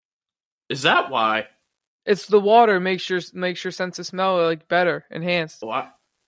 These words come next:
Speaker 2: That's
Speaker 1: Wow,
Speaker 2: why
Speaker 1: I
Speaker 2: dogs
Speaker 1: never
Speaker 2: have wet snoots.
Speaker 1: Oh, shit, that makes so
Speaker 2: Okay,
Speaker 1: much
Speaker 2: I made
Speaker 1: sense.
Speaker 2: that part up.
Speaker 1: <laughs>
Speaker 2: That one I made up.
Speaker 1: I was gonna say.
Speaker 2: <laughs> But it makes sense.
Speaker 1: But why do they have wet snoots?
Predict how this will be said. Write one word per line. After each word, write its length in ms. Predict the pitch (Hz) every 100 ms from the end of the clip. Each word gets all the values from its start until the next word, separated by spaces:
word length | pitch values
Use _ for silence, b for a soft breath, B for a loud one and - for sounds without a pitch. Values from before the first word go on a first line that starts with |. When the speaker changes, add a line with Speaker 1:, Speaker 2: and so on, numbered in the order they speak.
| _
Speaker 2:
That's 160 | 190 202
Speaker 1:
Wow, 100 | 226
Speaker 2:
why 40 | 208
Speaker 1:
I 20 |
Speaker 2:
dogs 200 | 214 -
Speaker 1:
never 100 | 165
Speaker 2:
have 80 | 160
wet 180 | 196 -
snoots. 560 | - 220 202 - - - _ _ _ _ _ _ _ _ _ _ _ _ _ -
Speaker 1:
Oh, 320 | 220 330 311
shit, 460 | 170 - 277 392 -
that 160 | 180
makes 200 | 254 240
so 200 | - -
Speaker 2:
Okay, 100 | 240 240
Speaker 1:
much 80 |
Speaker 2:
I 100 | 233 202
made 20 | 226 240
Speaker 1:
sense. 180 | 220 202
Speaker 2:
that 20 | 202
part 200 | 180 170
up. 180 | 165 -
Speaker 1:
<laughs> 180 | 233 220
Speaker 2:
That 180 | 302 294
one 120 | 269
I 120 | 262
made 180 | 240 226
up. 120 | -
Speaker 1:
I 120 | 311
was 100 | 262
gonna 300 | - 285 269
say. 420 | 254 254 262 294 247
Speaker 2:
<laughs> 0 |
But 120 | 302
it 80 | 311
makes 240 | 370 349
sense. 420 | 339 294 214 220 -
Speaker 1:
But 200 | 466 480
why 180 | 320
do 180 | 220 302
they 120 | 330
have 180 | 226 170
wet 180 | 165 180
snoots? 540 | - 160 139 127 -